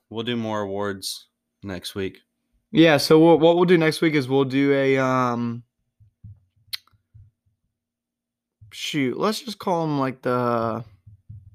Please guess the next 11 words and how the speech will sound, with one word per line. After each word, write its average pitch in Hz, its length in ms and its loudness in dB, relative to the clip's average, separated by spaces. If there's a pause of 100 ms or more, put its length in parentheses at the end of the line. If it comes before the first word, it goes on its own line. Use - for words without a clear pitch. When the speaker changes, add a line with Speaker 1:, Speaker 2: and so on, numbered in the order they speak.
(440)
Speaker 2:
<gasps> - 20 -8
oh 143 680 2
my 143 260 4
God. 127 680 4 (1400)
Do 139 120 -4
you 156 120 4
wanna 165 240 2
call 165 280 2
'em 165 140 2
the 156 80 0
Starties 160 1040 0